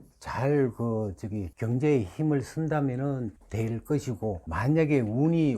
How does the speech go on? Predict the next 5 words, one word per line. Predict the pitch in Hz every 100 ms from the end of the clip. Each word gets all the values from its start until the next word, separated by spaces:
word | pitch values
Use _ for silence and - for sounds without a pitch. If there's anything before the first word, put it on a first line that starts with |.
| -
온다 | 143 175 175 143 123
하더라도 | - 156 123 117 135 -
그때 | - 180 175 147
준비한다면은 | 117 139 139 127 113 113 117 110 120 104 - -
그 | - 139 127